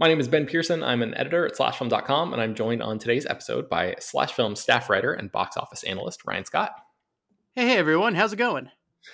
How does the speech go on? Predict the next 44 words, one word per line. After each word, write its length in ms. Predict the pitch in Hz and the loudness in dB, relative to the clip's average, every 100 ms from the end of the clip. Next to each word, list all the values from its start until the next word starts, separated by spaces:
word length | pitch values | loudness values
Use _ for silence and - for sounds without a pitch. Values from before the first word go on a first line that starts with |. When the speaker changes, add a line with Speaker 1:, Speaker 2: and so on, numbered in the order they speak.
| - - | -14 6
Speaker 1:
All 80 | 180 | 10
right, 100 | 151 | 10
Ryan. 220 | 117 107 | 8 2
So 140 | - 139 | 4 4
it's 100 | - | 4
Thursday, 480 | 202 196 190 180 | 4 4 6 4
so 100 | 165 | 4
we're 80 | 151 | 0
gonna 280 | 147 170 156 - - | 0 0 0 -6 -6
sort 200 | - 165 | 4 4
of 120 | - | 4
take 260 | - 190 | 0 0
people 160 | - 175 | 2 2
behind 320 | - 143 131 | 2 2 2
the 40 | 127 | 2
scenes 380 | 123 120 120 | 0 2 2
of 160 | 110 104 | 2 -4
how 540 | - 117 117 120 117 - | -2 2 6 8 8 4
one 140 | 117 | -2
of 60 | 113 | 0
these 180 | 107 | -2
Indiana 400 | - 117 123 123 | -2 0 2 2
Jones 480 | 104 - 104 101 95 | 0 -2 -2 -2 -4
ranking 560 | 95 98 104 107 95 92 | -4 0 0 2 0 0
articles 540 | - 101 - 92 90 | 2 2 2 -4 -4
that 120 | - | -6
we, 320 | 98 90 90 87 - | -4 -4 -6 -8 -8
uh, 340 | 90 87 90 - 104 | -4 -2 -2 -4 -2
wrote 180 | 104 101 | 0 0
on 120 | 95 | 0
slash 240 | - 151 | 4 4
film 140 | - 120 | 6 0
dot 160 | - | 0
com, 180 | - 135 | 2 2
how 140 | 120 127 | 4 2
that 200 | - - | 2 -4
came 220 | 120 107 | -8 -8
together. 500 | - 90 92 92 95 - - - | -2 0 2 0 -2 -10 -18 -2
Um, 500 | 101 101 101 101 - _ | 0 0 -2 -6 -10 _
in 100 | 151 | 2
the 80 | 160 | 2
lead 260 | 131 165 214 | 2 0 4
up 300 | 170 - - | 4 2 -8
to 500 | - 147 143 139 | 0 2 2 0